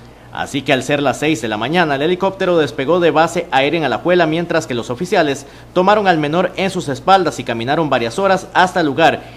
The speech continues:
en el que el helicóptero tenía posibilidades de aterrizar. Una vez llegaron hasta el lugar, montaron al niño en el helicóptero junto con su padre y lo trasladaron hasta el hospital de Ciudad Neily.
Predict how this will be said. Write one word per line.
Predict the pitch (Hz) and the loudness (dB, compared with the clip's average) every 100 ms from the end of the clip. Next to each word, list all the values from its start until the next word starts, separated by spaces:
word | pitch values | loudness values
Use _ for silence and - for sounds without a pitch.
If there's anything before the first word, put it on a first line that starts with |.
| - | -8
en | 123 | -2
el | 151 151 | -2 0
que | |
el | 160 | 0
helicóptero | 160 160 185 190 208 190 | 0 -2 -4 0 0 0
tenía | 151 165 | 0 0
posibilidades | - 165 175 185 165 143 147 143 | 0 0 0 2 2 2 0 -2
de | 131 | -4
aterrizar. | 120 107 104 180 185 143 - - - - | -2 -6 -2 2 2 0 -10 -20 -20 -2
Una | - 220 202 | 2 6 6
vez | 165 160 143 | 6 6 4
llegaron | 123 131 139 | 2 2 2
hasta | 123 120 | -2 -2
el | 104 | -4
lugar, | 104 143 | 0 2
montaron | 151 127 120 127 | 2 0 -2 0
al | 120 110 | -2 -2
niño | 151 170 175 - | 0 0 0 -2
en | 131 | -4
el | 117 | -4
helicóptero | 110 123 208 196 175 170 | -4 0 0 2 0 0
junto | 170 208 208 196 | 0 -2 -2 -2
con | 185 185 | -2 -2
su | 180 | 2
padre | 185 196 165 90 | 6 6 4 0
y | - | -4
lo | 110 107 | -8 0
trasladaron | 160 160 190 185 170 165 | 0 2 4 6 6 4
hasta | - | 0
el | 127 | -2
hospital | 123 185 170 160 | -2 -2 2 2
de | 160 | 2
Ciudad | 135 107 98 | 0 -2 0
Neily. | 160 185 156 | 0 2 0